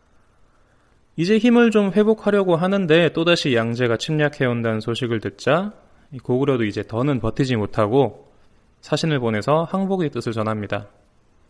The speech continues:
그리고 삼 차 고수전쟁에서 항복해왔던 수나라의 병부시랑 곡사정을 묶어서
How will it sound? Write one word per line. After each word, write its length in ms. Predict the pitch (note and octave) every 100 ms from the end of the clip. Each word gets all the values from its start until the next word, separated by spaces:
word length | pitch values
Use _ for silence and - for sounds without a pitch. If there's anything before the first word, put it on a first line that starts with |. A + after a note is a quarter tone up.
| _ _ _ _ _ _
그리고 540 | - G#2+ G#2+ D#3+ G#3+ - _ _ _ _ _ _ _
삼 280 | - G#3 G#3
차 200 | - A3
고수전쟁에서 760 | D3+ D3 - C#3 C3+ C3 A#2+
항복해왔던 1000 | C3 D3 C#3+ - C3+ A#2 G#2+ - D3+ E3 F3
수나라의 480 | - G3+ F3+ D3
병부시랑 640 | A#2 A#2+ A#2+ B2 A#2 C3+ D3+
곡사정을 640 | B2 - C#3 B2 A2 G2+
묶어서 680 | G#2+ G#2 - G#2 B2+ E3